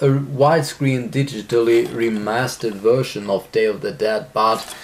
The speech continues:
I think it's pretty much the same version as, uh, the one that I got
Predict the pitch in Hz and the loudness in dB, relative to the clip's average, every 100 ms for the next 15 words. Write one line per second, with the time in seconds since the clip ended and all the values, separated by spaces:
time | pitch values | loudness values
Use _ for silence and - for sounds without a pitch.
0 | - - - 123 - 196 147 139 127 - | -20 -20 -6 0 2 2 4 2 2 0
1 | - - - _ _ _ _ - - 165 | -8 -10 -20 _ _ _ _ -18 0 4
2 | 147 113 107 - - 101 - - 117 120 | 4 4 2 0 -8 -8 -6 0 2 2
3 | 110 104 120 117 - 98 95 92 90 - | 2 4 4 4 -2 -4 0 0 -2 -2
4 | 107 101 95 98 98 101 110 98 90 92 | 0 0 0 -2 0 0 2 0 0 -2
5 | 90 104 104 - | -2 0 0 -2